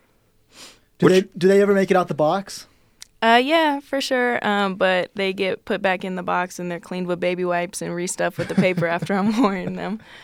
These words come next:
Speaker 2: Now, did you ever, uh, play in any Jordans this year, and you didn't have that opportunity?
Speaker 3: No, yeah, we didn't have that opportunity, so no.
Speaker 1: Do you get to practice in, in whatever sh-, shoes you want, or is it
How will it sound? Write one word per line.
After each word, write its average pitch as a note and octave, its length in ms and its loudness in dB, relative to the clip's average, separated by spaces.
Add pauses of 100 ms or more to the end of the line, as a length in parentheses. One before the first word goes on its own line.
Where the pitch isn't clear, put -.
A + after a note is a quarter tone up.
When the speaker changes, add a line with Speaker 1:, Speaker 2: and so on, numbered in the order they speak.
(760)
Speaker 2:
Now, C#3 160 8
did C3+ 80 0
you C#3 120 8
ever, C3+ 300 8
uh, A2+ 340 4 (160)
play B2+ 360 0
in C3 120 0
any B2+ 160 2
Jordans B2+ 320 2
this C3 180 -6
year, C#3+ 160 6
and A2 160 0 (360)
you A2+ 100 -6
didn't G#2+ 100 2
have G2+ 100 2
that G2 160 0
opportunity? F#2 680 0
Speaker 3:
No, F3 360 0
yeah, F3 220 0
we F#3 80 -2
didn't G3 180 0
have F3+ 160 -2
that F3 140 -2
opportunity, F3 720 -8
so F#3 180 -12
no. F#3+ 360 -8 (460)
Speaker 1:
Do G3 80 2
you G3 80 6
get F3+ 60 0
to F#3 40 -2
practice E3 440 0
in, F3 140 -4
in E3+ 380 -6
whatever E3 300 0
sh-, - 240 -10
shoes F#3 320 -2
you F3+ 80 0
want, F3 160 -2
or E3 100 -2
is C3 100 -2
it C3+ 120 -4